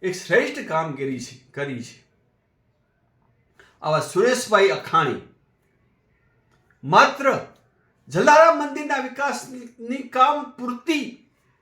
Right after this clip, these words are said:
મર્યાદિત કામગીરી સિવાય તેમણે જલારામ અતિથિ ભવનના નિર્માણ માટે ખૂબ જ મહેનત કરી, ખૂબ જ પુરુષાર્થ કર્યો અને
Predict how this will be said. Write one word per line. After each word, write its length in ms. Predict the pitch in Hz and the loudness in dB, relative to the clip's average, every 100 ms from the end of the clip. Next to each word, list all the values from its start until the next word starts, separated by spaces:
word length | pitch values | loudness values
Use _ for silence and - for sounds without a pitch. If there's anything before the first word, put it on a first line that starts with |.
| _ _ | _ _
મર્યાદિત 640 | 131 180 294 311 302 233 - | -8 2 4 4 2 -6 -2
કામગીરી 720 | 208 214 196 208 208 127 - | -2 -2 -2 -4 -6 -10 -18
સિવાય 720 | - - 185 220 285 269 139 - _ _ _ _ _ _ _ _ _ _ _ _ _ | -20 -14 -10 0 4 4 4 -6 _ _ _ _ _ _ _ _ _ _ _ _ _
તેમણે 600 | 240 294 247 185 110 - _ _ _ _ _ 123 | 2 4 2 0 -4 -10 _ _ _ _ _ -6
જલારામ 520 | 185 311 311 302 285 | 2 4 6 6 4
અતિથિ 840 | - 180 226 226 - - _ 190 | -6 -14 -10 -10 -10 -16 _ -8
ભવનના 640 | 156 147 175 175 175 170 156 | -6 -4 -4 -4 -4 -2 -4
નિર્માણ 580 | 147 165 180 240 262 | -6 -6 4 6 6
માટે 640 | 254 247 269 262 - - _ _ _ _ _ _ _ _ | 4 0 0 -4 -6 -14 _ _ _ _ _ _ _ _
ખૂબ 280 | - 294 320 | -6 0 2
જ 140 | 247 220 | 0 -2
મહેનત 400 | 175 170 160 - | -4 -4 -10 -8
કરી, 460 | 165 165 135 - _ _ | -8 -6 -10 -16 _ _
ખૂબ 220 | - 214 | -6 2
જ 200 | 269 196 | 2 2
પુરુષાર્થ 540 | 196 156 - 185 180 - | -6 -8 -4 -4 -4 -8
કર્યો 240 | 143 117 - _ _ _ _ _ _ _ _ _ _ _ 254 | -8 -8 -12 _ _ _ _ _ _ _ _ _ _ _ -4
અને 440 | 285 185 123 | -2 -2 -4